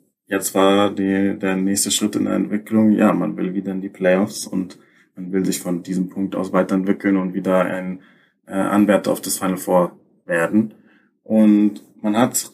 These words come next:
gut in die Saison gestartet, aber jetzt, ähm, seit einigen Wochen eine signifikante Schwächephase. Und man ist durchaus abgerutscht in der Tabelle. Oh, also eine etwas enttäuschende Situation aktuell. Ähm,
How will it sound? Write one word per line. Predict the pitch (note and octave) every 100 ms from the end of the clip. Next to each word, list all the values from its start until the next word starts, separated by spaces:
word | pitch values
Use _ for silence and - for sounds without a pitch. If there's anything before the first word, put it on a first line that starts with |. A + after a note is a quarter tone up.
| _
gut | A#2+ B2+
in | A2
die | G2+
Saison | G2 G2 G2
gestartet, | G2 - F#2 G#2+ D#3 D#3+ - - - - _ _
aber | G2+ G2 G2+
jetzt, | G2+ G#2+ - - - _ F#2+
ähm, | F#2+ F#2+ F#2+ F#2+
seit | F#2+ F#2+ -
einigen | A2 A2 G2 F#2
Wochen | F#2+ F#2+ G2 F#2
eine | F2+ F2+ - _ _ _ _
signifikante | - - G2 F#2+ - G2 -
Schwächephase. | - F#2 F2+ F2+ - F#2 - - - _ _ _ _ _ _
Und | - F#2 F#2
man | F#2
ist | F#2 -
durchaus | F#2+ G2 -
abgerutscht | - - F#2 F#2 -
in | F#2
der | F#2
Tabelle. | A2 F#2 G2 A2 G#2+ - _ _ _ _ _ _ _ _ _ - -
Oh, | - G#2+ G2+
also | G2 G#2+ G#2+
eine | G#2
etwas | G#2+ A2 A2
enttäuschende | G#2+ G#2 A#2 A2+ G2
Situation | F#2 F#2+ - - G2
aktuell. | - - F#2 F#2 G#2 - _ _ - _ _ _
Ähm, | - F#2+ F#2+ F#2+ G2+ -